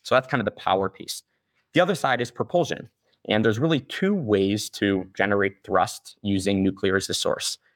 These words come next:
and that is nuclear thermal propulsion and nuclear electric propulsion. Nuclear thermal propulsion being using the heat from a nuclear reactor to heat up hydrogen.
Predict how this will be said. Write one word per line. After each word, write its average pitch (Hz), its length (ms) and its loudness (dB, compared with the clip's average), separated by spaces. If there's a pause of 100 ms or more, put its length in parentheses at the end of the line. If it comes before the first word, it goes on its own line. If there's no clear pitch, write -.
and 98 120 0
that 101 120 4
is 95 140 -2
nuclear 98 360 0
thermal 165 380 0
propulsion 107 600 -4 (300)
and 107 80 2
nuclear 101 480 2
electric 110 420 0
propulsion. - 460 -10 (380)
Nuclear 110 280 2
thermal 175 380 2
propulsion 117 680 -2
being 95 300 0
using 107 380 0
the 85 80 -8
heat - 520 -8
from 101 140 0
a 98 40 -2
nuclear 107 300 0
reactor 92 600 -2 (300)
to - 80 -6
heat 151 280 0
up 117 160 2
hydrogen. 170 580 -2